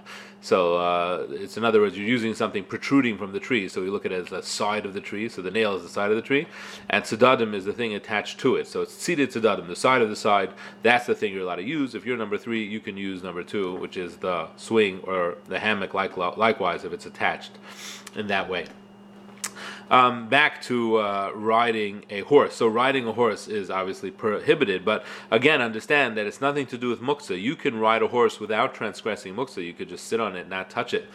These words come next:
Um, and there wouldn't be any muktzah problem, but there's an Isser D'Rabbanan of Kaitzer you may come to break off a branch for the sake of a whip.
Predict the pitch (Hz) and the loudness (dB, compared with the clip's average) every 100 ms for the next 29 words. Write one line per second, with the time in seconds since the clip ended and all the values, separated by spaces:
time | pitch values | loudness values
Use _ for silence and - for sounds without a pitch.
0 | - - - - - - 107 98 98 98 | -16 -16 -16 -20 -20 0 4 4 4 -2
1 | 107 127 120 107 101 101 127 - - - | 0 0 2 0 0 -2 -4 -2 -2 6
2 | 135 127 101 95 104 104 95 104 95 127 | 8 8 2 -2 -2 -2 -6 -8 -4 -4
3 | 110 120 143 175 110 98 - 165 180 - | 2 4 4 4 2 -4 -2 -2 2 2
4 | 117 110 104 - 110 101 98 107 95 92 | 2 2 -4 0 0 0 -6 -6 -4 -4
5 | 92 73 - 101 95 92 92 92 85 85 | -4 -6 -4 -4 -2 -6 -6 -6 -6 -8
6 | - 90 - 90 87 - 98 117 143 - | -10 -8 -4 -4 -6 -8 0 6 6 6